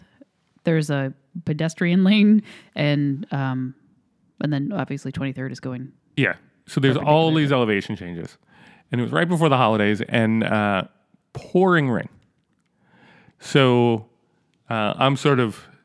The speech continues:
Speaker 2: settling myself to cross the street.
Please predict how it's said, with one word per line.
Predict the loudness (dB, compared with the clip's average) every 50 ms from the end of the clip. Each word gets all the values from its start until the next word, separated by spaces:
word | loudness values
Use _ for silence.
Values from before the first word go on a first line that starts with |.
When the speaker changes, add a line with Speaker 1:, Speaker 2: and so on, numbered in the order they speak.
| _ _ _ _ _ _ _ _ _ _ _ _ _ _ _ _ _ _ _
Speaker 2:
settling | -18 -16 -6 0 2 4 4 4 4 2 2 2 2
myself | 2 0 0 -2 -2 -2 -2 0 -2 -2 -6 -14 -20 _ -20 -20 -10 -10
to | -8
cross | -4 0 0 0 0 -2 -8
the | -14 -12
street. | -10 -10 -10 -10 -10